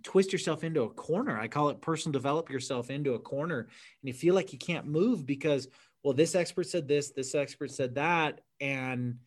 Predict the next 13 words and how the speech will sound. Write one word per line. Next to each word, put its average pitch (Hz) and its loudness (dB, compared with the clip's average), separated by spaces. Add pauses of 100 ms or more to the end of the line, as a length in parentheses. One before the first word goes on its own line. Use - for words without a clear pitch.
(380)
it's 120 -12
really 160 2
important 160 0
that 127 -4
we 120 -6
take 147 -6
a 147 -8
step - -6
back 139 -2 (260)
and 123 -6
give 135 2
ourselves 143 0
compassion 190 -8